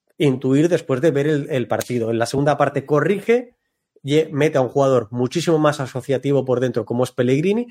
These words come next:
corrige esa posición y, y rompe la línea de, de tres, eh, mediapuntas y, y también creo que hay un demérito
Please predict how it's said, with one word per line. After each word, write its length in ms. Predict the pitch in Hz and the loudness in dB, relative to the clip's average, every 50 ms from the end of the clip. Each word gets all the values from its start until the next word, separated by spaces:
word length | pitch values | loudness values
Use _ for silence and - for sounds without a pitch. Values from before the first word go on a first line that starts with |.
| - - - - _ _ | -12 -20 -20 -20 _ _
corrige 300 | 135 131 147 143 - 175 | 0 2 2 2 2 2
esa 180 | 156 165 143 | 2 2 0
posición 540 | 139 135 - 139 127 131 165 165 160 127 - _ _ _ _ _ _ _ _ | 0 0 0 0 -2 0 0 0 0 0 -2 _ _ _ _ _ _ _ _
y, 320 | - 160 139 151 - 185 143 | -2 -2 0 0 0 0 0
y 40 | 139 | 2
rompe 580 | 135 151 156 165 147 - 135 107 98 - _ _ _ _ _ | 2 2 0 0 0 0 0 0 0 -4 _ _ _ _ _
la 200 | - 131 127 123 | 0 0 2 2
línea 380 | 127 139 147 160 160 151 139 | 4 4 4 4 4 2 2
de, 220 | 127 139 135 131 - | 2 2 0 0 0
de 220 | 160 143 135 127 | 0 0 -2 0
tres, 340 | 131 147 139 131 131 - - | 0 0 0 0 0 0 0
eh, 260 | 139 131 123 120 120 120 | 2 4 4 4 2 2
mediapuntas 840 | 123 127 127 127 127 - 147 156 165 165 208 214 220 220 - - _ _ _ _ _ _ _ _ | 2 0 0 0 -2 -2 -2 -2 0 0 0 0 0 -2 -8 -14 _ _ _ _ _ _ _ _
y, 640 | - 170 139 131 123 123 120 120 120 120 - - _ _ _ | -4 -2 0 0 0 0 0 0 -2 -4 -6 -10 _ _ _
y 120 | 165 147 | -4 -2
también 280 | 147 147 127 131 139 135 | 0 0 0 0 0 0
creo 160 | - 147 143 | 0 0 0
que 80 | 147 151 | 0 0
hay 80 | 147 | 0
un 120 | 151 156 151 | 0 0 0
demérito 800 | 147 131 120 123 143 160 160 151 135 - - 113 131 202 - | 0 0 0 0 0 0 0 -2 -4 -4 -4 -4 -4 -4 -8